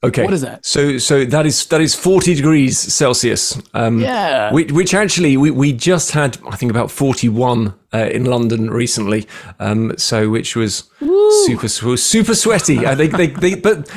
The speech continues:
Speaker 1: but London didn't know what to do with it, so they closed some of the stations and they
Speaker 2: Oh,
Speaker 1: closed
Speaker 2: yeah.
Speaker 1: lots of shops and they closed lot. Everything was shutting down, going, "It's too hot. We can't do this."
Speaker 2: Yeah.
Speaker 1: I imagine in Texas you probably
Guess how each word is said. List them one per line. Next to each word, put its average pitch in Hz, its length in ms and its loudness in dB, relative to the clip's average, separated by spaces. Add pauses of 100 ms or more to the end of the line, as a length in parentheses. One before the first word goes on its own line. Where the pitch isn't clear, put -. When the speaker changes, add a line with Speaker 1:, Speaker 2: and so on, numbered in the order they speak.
(140)
Speaker 1:
but 180 220 2
London 208 260 4
didn't 185 200 4
know 180 100 2
what 185 80 2
to 147 80 0
do 226 140 2
with 175 100 2
it, 117 140 0
so 147 140 2
they 143 120 4
closed 147 280 2
some 139 120 2
of 143 80 2
the 147 80 4
stations 135 580 2
and 127 140 2
they 110 80 2
Speaker 2:
Oh, - 100 0
Speaker 1:
closed 143 300 2
Speaker 2:
yeah. 143 80 0
Speaker 1:
lots - 160 -4
of 147 120 -2
shops 131 440 0
and 120 100 2
they 113 80 0
closed 143 380 2
lot. 135 80 2
Everything 127 380 0
was 123 120 -2
shutting 139 220 -2
down, 127 140 0
going, 123 180 0
"It's 117 100 -8
too 220 140 0
hot. 208 160 0
We - 80 -4
can't - 180 -2
do - 80 0
this." 117 220 -4 (360)
Speaker 2:
Yeah. 123 140 -4
Speaker 1:
I 156 60 2
imagine 156 340 2
in 147 80 2
Texas 135 480 0
you 123 140 0
probably 120 360 0